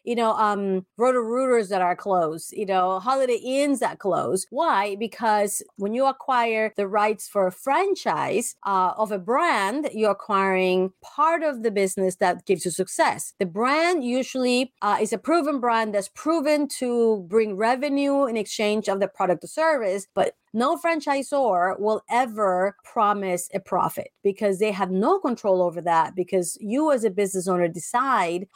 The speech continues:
how you're gonna manage your business. And so something that is very important to be clear when you are into the franchising. Now, I love the franchise model. I love the fact that people, entrepreneurs, inspiring and ambitious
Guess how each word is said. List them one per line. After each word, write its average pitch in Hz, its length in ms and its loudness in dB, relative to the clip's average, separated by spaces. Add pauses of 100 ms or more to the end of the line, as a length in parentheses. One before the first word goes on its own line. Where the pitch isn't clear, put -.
how 226 160 0
you're 220 200 -2
gonna 190 180 0
manage 175 540 -2
your 175 80 -2
business. - 520 -2 (140)
And 240 160 -2
so 254 140 0
something 359 360 0
that 285 120 0
is 240 140 2
very 240 200 2
important 233 360 0
to 208 60 0
be 190 120 0
clear 190 600 0
when 202 220 0
you 202 140 2
are 190 200 4
into 185 200 -4
the 180 80 -2
franchising. 190 480 0
Now, 196 260 0
I 214 160 -2
love 247 480 0
the 247 80 -10
franchise 220 500 -2
model. 208 300 2
I 208 140 0
love 226 320 2
the 247 100 -8
fact 220 440 -2
that 196 200 2 (140)
people, 262 380 0
entrepreneurs, 240 920 0
inspiring 240 760 0
and 208 120 2
ambitious 226 640 0